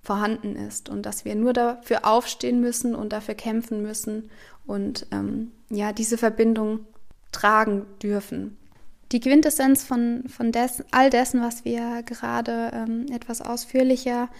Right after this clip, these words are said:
betrachtet haben, ist in meinen Augen, dass, ähm, ja, das Herz, du das Zentrum deines Lebens bist und dass das Gefühl zu deinem Herzen, ähm, dein Leben positiv beeinflusst. Der Bauch wird kommen und gehen,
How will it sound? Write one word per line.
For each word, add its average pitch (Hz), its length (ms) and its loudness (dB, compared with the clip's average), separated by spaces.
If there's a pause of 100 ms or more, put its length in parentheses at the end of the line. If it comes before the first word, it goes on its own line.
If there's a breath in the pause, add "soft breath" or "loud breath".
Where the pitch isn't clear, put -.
(180 loud breath)
betrachtet 247 600 -2
haben, 233 280 -2
ist - 360 -10
in 233 160 0
meinen 233 260 0
Augen, 226 400 2
dass, 214 400 -6
ähm, 208 480 -6 (300)
ja, 220 320 -6
das 247 240 -2
Herz, 262 440 0 (220)
du 269 240 4
das 240 240 -4
Zentrum 233 460 0
deines 214 400 -4
Lebens 226 420 0
bist - 440 -8
und 233 300 -10 (400 loud breath)
dass 226 200 -4
das 226 200 0
Gefühl 277 400 2
zu 269 140 -4
deinem 240 320 0
Herzen, 247 680 0 (720 loud breath)
ähm, 214 540 -2
dein 233 260 2
Leben 233 260 4
positiv 233 560 -2
beeinflusst. 220 960 -8 (460 soft breath)
Der 226 100 0
Bauch 277 560 2
wird 247 200 -4
kommen 262 400 4
und 233 240 -4
gehen, 220 440 -6